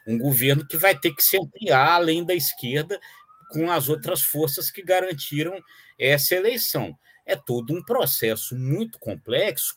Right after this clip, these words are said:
que limita, é, a, a, algumas das possibilidades, é, que o, que o governo tem de tomar à frente, à frente disso, né?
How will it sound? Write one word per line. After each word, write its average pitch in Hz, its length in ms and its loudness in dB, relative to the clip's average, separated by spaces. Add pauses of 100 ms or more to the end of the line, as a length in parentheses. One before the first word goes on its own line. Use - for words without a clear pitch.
que 160 100 -8
limita, 240 760 -6 (460)
é, 123 560 2
a, 104 440 0 (100)
a, 95 540 -2
algumas 135 680 -2
das 262 420 -4 (140)
possibilidades, 156 1160 -2 (420)
é, 107 720 0
que - 160 -10
o, 131 300 -4
que - 120 -12
o 131 60 -4
governo 151 800 0
tem 139 180 -2
de 147 140 -6
tomar 214 420 -6
à 160 40 -4
frente, 175 440 -8 (400)
à 120 120 -4
frente 139 520 -4
disso, 160 520 -6
né? 104 260 -10